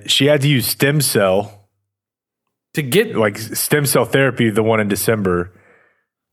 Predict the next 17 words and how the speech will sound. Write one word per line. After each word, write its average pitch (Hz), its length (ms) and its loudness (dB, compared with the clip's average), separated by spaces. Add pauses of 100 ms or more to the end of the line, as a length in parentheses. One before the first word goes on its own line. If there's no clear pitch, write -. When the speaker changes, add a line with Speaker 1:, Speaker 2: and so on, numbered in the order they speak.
(100)
Speaker 1:
Like, 98 160 0
that 113 120 2
it 110 120 2
just, - 560 -4
like, 98 220 -2 (180)
her 113 180 0
hair 117 300 2
was 104 180 0
not 107 220 0
growing 107 320 0
back, 92 540 -2 (140)
basically. 165 300 0
Speaker 2:
Oh, 196 140 4
my 113 80 0
God. 139 560 -2 (380)
Speaker 1:
Yeah. 92 400 -2 (1200)
Yeah. 73 380 -4